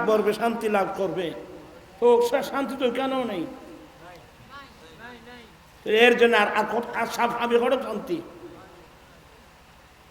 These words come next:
আমি খুব বিনয়ের সাথে বলবো, আপনারা হিন্দু প্রথা,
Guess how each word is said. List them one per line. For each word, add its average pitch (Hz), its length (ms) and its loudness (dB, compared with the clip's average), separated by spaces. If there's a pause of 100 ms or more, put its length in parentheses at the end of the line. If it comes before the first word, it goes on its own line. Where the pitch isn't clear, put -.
(120)
আমি 220 180 2
খুব 247 200 -2
বিনয়ের 262 380 8
সাথে 262 260 6
বলবো, 240 360 6 (2250)
আপনারা 220 400 4
হিন্দু 277 400 6
প্রথা, 226 580 2